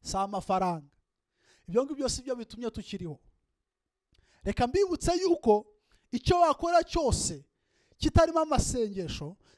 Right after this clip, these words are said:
nta musaruro. Gusenga,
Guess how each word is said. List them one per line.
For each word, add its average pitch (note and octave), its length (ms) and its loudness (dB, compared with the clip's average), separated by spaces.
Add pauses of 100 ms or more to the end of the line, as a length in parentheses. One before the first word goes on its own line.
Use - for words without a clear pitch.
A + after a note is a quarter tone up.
nta B3+ 240 -2
musaruro. B3 840 0 (640)
Gusenga, A#3 920 6